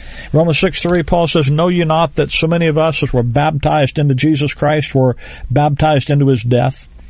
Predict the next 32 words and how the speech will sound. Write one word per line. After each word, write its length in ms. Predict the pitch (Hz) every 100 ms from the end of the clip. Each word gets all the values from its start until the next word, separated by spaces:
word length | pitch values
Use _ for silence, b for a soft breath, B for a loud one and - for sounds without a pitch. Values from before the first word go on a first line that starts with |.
| B B B B B
Therefore 480 | 165 175 - 175 165
we 160 | 170 151
are 160 | 127 B B
buried 480 | 127 139 180 180 147
with 300 | 143 180 -
Him 320 | 139 113 117
by 160 | 113 123
baptism 760 | 127 156 180 147 175 160 156
into 220 | 151 127
death, 600 | 120 117 151 101 - - B B B B B
that 140 | 147 165
like 260 | 165 170
as 120 | - -
Christ 360 | - 160 147
was 120 | 147
raised 360 | 143 160 147 160
up 160 | 143 -
from 160 | 147
the 80 | 131
dead 260 | 131 143 139
by 100 | 131
the 120 | 131
glory 240 | 147 151
of 40 | 131
the 60 |
Father, 300 | 147 151 139
even 420 | - 240 262 233 208
so 300 | - 202 190
we 160 | 196
also 640 | 185 180 175 - 101 110 B B -
should 280 | - 165 143
walk 720 | 151 202 202 - - -